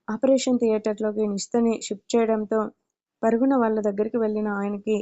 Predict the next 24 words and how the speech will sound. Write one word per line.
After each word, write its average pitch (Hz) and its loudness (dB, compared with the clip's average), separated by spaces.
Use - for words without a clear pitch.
తల్లి 226 -2
భుజంపై 226 -2
తలపెట్టి 214 0
థియేటర్ 262 4
వైపు 226 0
నిస్తేజంగా 240 4
చూస్తున్న 220 -2
చిన్న 208 -6
కొడుకుని 233 0
చూసి 214 -4
భయమేసి 220 -2
సామ్రాట్, 208 -2
"ఏమైంది?" 220 2
అని 208 0
పెద్ద 190 -4
కొడుకుని 220 -2
అడిగారు 202 -2
కంగారుగా. 208 -2
సామ్రాట్ 233 0
ఆయనకి 214 -2
జరిగింది 202 -2
చెప్పి, 220 -2
"ఇప్పుడు 214 0
నిషికి 208 -4